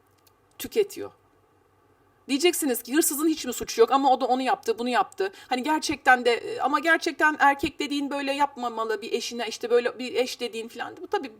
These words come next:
<laughs> olabilir, bunlar doğru olabilir. Fakat önemli olan sizin içinizde bunun yansıması.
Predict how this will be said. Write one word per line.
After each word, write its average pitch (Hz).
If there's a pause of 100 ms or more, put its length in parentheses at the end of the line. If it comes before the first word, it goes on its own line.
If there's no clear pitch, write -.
(100)
<laughs> -
olabilir, 311
bunlar 240
doğru 240
olabilir. 202 (380)
Fakat -
önemli 269
olan 262
sizin 262
içinizde 226
bunun 262 (160)
yansıması. 214